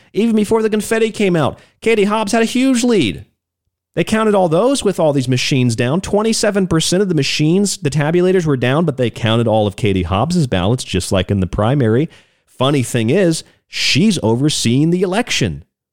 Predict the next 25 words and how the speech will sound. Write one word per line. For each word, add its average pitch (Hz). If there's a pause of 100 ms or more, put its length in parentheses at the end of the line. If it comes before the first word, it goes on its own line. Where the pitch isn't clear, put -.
(1160)
Is 113
that 107
a 101
coincidence? 123 (600)
So 190
there's 190
a 196
lot 196
of 202
things 190
going 170
on 202
here. 110
Are 123
they 139
trying 170
to 208
craft 131
a 113
narrative 117 (920)
with 113
certain 143
people 139
giving 117
election, 107